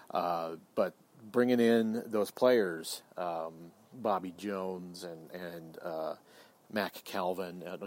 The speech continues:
to complement, uh, Byron Beck and Ralph Simpson, really set the Nuggets off. And, uh, they became the best team in the A B A.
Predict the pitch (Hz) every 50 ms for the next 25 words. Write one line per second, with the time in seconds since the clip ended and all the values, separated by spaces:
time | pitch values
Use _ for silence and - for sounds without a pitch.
0 | - - 101 90 - - 107 107 - 104 95 95 90 90 92 - - 98 87 85
1 | 85 85 85 85 85 85 82 - 87 80 80 80 76 - - - 87 80 82 87
2 | 82 76 - - - 127 120 113 - - 82 78 78 - - - - - - _
3 | - 101 107 123 117 104 104 95 87 - - - 101 90 - - - 95 85 82
4 | 85 90 95 98 90 - 80 - - 95 87 78 73 78 - - - - - -
5 | - - - _ - - - 120 107 98 95 92 92 90 87 87 90 - 90 90
6 | 87 85 85 82 85 85 87 92 98 95 87 - - - 107 95 95 90 90 92
7 | 85 87 107 110 107 95 98 - - - 101 - 92 92 90 82 - 78 73 -
8 | 80 90 104 107 110